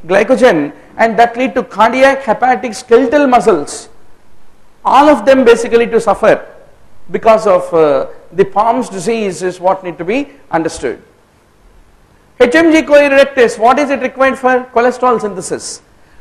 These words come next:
So the end product cholesterol will once more come back and say, "I am sufficiently there," and it will cause a allosteric inhibition, feedback inhibition of the H M G coerectus. Coming to the palmitate synthesis,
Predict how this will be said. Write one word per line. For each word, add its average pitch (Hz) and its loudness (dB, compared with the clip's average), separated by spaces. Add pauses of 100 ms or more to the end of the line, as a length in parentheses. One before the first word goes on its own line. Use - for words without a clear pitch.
So 269 2
the 254 2
end 285 2
product 311 2
cholesterol 294 2
will 277 -2
once 240 0
more 285 4
come 247 0
back 285 2
and 247 0
say, 269 2
"I 254 4
am 233 0
sufficiently 247 0
there," 262 4
and 233 2
it 214 -6
will 214 0
cause 220 0
a 269 2
allosteric 220 -2
inhibition, 220 -6 (800)
feedback 247 0
inhibition 226 -4
of 214 -6
the 214 -2
H 196 -4
M 220 -4
G 214 -6
coerectus. 165 -4 (1000)
Coming 311 2
to 311 -2
the 302 2
palmitate 302 2
synthesis, 254 -2